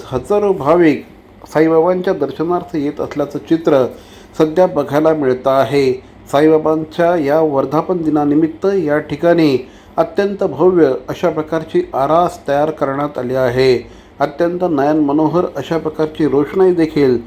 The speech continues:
या ठिकाणी करण्यात आली आहे. मंदिरामध्ये विविध प्रकारच्या धार्मिक कार्यक्रमांचं आयोजन करण्यात आलं आहे. दत्तयागचं देखील आयोजन करण्यात आलं आहे. श्री मंगेश नैबाकर यांच्या नेतृत्वाखाली यावेळेस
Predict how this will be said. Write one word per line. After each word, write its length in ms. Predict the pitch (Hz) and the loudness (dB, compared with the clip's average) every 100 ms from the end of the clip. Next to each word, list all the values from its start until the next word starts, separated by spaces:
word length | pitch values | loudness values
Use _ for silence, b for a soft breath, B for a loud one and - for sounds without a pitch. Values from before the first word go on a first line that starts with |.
| B B - | B B 0
या 100 | 160 | 2
ठिकाणी 420 | 160 156 160 180 | 2 -2 0 0
करण्यात 440 | 180 135 131 131 | 0 0 0 -2
आली 140 | 127 131 | -2 -2
आहे. 520 | 135 127 131 127 117 B B - | 0 0 2 2 -2 B B -2
मंदिरामध्ये 680 | 147 156 160 160 160 156 165 | 0 2 2 2 2 0 -4
विविध 360 | 131 156 170 | 2 2 2
प्रकारच्या 560 | 170 156 156 160 165 165 | 0 -2 -2 -2 -2 -4
धार्मिक 520 | 135 120 156 190 190 | -4 -4 0 0 2
कार्यक्रमांचं 720 | 143 143 156 151 156 156 180 - | 0 0 -2 0 -2 0 -4 -2
आयोजन 400 | 143 156 165 160 | 2 2 2 -2
करण्यात 400 | 151 131 135 131 | -4 -4 -4 -4
आलं 160 | 131 | -2
आहे. 460 | 135 127 151 170 170 B B - | -2 0 0 0 -4 B B 0
दत्तयागचं 640 | 190 196 196 175 - 170 | 0 2 2 2 0 -2
देखील 300 | 156 156 175 - | -2 -2 -2 -2
आयोजन 400 | 135 147 156 170 | -2 0 0 0
करण्यात 400 | 156 127 123 120 | 0 0 0 0
आलं 160 | 117 123 | 0 0
आहे. 520 | 123 123 131 113 B B B - | 0 2 4 2 B B B -4
श्री 240 | 160 151 123 - - | 2 4 4 -2 -6
मंगेश 520 | 143 156 165 208 233 - | 2 4 4 4 2 2
नैबाकर 640 | 151 165 175 165 - 143 117 - | 2 2 2 0 2 2 0 -6
यांच्या 460 | 131 151 160 - 196 | -2 0 0 -2 -2
नेतृत्वाखाली 1000 | 160 127 160 156 165 156 151 160 180 151 | -2 -4 -6 -2 0 0 0 0 0 0
यावेळेस 380 | 127 143 170 | 2 2 2